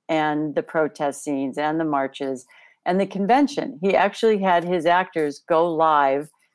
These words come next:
through this as a background and film it. So we were able, we were very lucky because we actually got to hear and see what it really sounded like. Um, and a,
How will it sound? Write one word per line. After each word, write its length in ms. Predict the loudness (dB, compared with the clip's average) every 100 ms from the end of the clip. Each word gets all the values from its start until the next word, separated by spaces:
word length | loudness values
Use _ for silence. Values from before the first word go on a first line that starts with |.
| -20 _ -4
through 420 | 2 4 4 2
this 400 | 4 2 2 -4 0
as 220 | 2 0
a 40 |
background 800 | 2 2 2 -2 -2 -2 -4 -6
and 200 | -8 -6
film 240 | 0 0 0
it. 140 | -4 -10 _ _ _ _ _ -2
So 240 | 2 4
we 440 | 2 0 2 4 4
were 240 | 4 2
able, 500 | 0 0 2 2 2
we 120 | 0
were 120 | -2 -4
very 520 | -4 0 0 0 0
lucky 480 | -2 -4 -6 -10 -8
because 360 | -8 -10 -10
we 220 | -6 -6 -4
actually 560 | -6 -6 -8 -6 -6 -4
got 300 | 0 0 -4
to 100 | -14
hear 560 | -14 _ -2 2 0 0
and 180 | -4 -4
see 720 | -6 -6 -2 0 0 -2 -4 _ _ _ _ _
what 320 | 0 2 2 2
it 160 | -2 2
really 380 | 4 6 4
sounded 540 | 2 2 4 4 2 0
like. 180 | -4 -6 _ _ _ _ _ _ _ -4
Um, 480 | -2 0 -2 -6 -14 _ _ _
and 200 | 0 2
a, 520 | 0 -4 -12 _